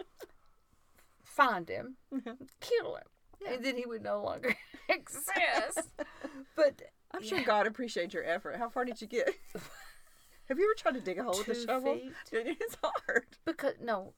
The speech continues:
Speaker 1: it was during the summer, obviously. So, do you know how hard the ground is? <sighs> We jumped, we slammed,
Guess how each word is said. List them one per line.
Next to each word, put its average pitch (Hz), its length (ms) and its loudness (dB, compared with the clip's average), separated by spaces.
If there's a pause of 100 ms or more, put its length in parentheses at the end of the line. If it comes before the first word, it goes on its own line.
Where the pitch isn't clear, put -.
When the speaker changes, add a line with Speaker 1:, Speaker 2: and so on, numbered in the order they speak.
Speaker 1:
it 220 100 -6
was 226 160 -6
during 233 280 -6
the 240 60 -12
summer, 233 420 -8
obviously. - 720 -8 (400)
So, - 300 -2 (120)
do 233 80 -10
you 233 60 -8
know 220 120 -6
how - 240 -6 (420)
hard - 220 -4
the 208 60 -10
ground 196 380 -6
is? 190 320 -14 (200)
<sighs> - 1300 -20
We 381 260 -2
jumped, 175 920 -2
we 190 400 -12
slammed, - 1080 -2